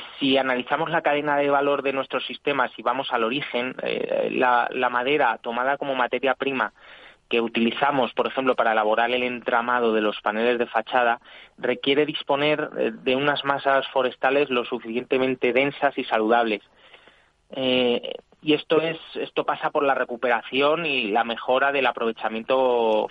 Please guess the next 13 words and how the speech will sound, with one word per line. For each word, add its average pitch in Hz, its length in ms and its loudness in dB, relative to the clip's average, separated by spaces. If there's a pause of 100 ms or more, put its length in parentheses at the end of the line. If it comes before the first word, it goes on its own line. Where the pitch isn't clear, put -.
forestal, 107 640 0
¿no? 113 300 -2
Lo 120 340 2
cual, 139 380 2 (400)
pues, 123 160 -6
tiene 131 160 -4
un 139 80 -2
conjunto 139 320 0
importante 131 340 -2
de 131 120 2
vent-, 117 340 -4
de 117 200 0
ventajas. 107 600 0